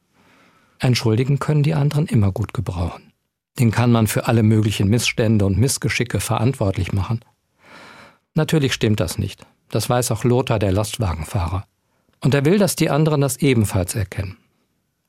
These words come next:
Deshalb greift er zu dem großen Wort Schuld. Die anderen sollen merken, dass sie es sich gerade bequem machen und jemanden mit etwas beladen, um sich selbst davon zu entlasten. Der Volksmund sagt dazu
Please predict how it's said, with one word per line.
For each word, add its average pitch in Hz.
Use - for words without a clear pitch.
Deshalb 135
greift 117
er 135
zu 123
dem 98
großen 113
Wort 98
Schuld. -
Die 165
anderen 185
sollen 117
merken, 139
dass -
sie 220
es 196
sich -
gerade 120
bequem 117
machen 165
und 120
jemanden 147
mit 135
etwas 110
beladen, 131
um 147
sich 147
selbst -
davon 98
zu -
entlasten. 95
Der 123
Volksmund 139
sagt 120
dazu 135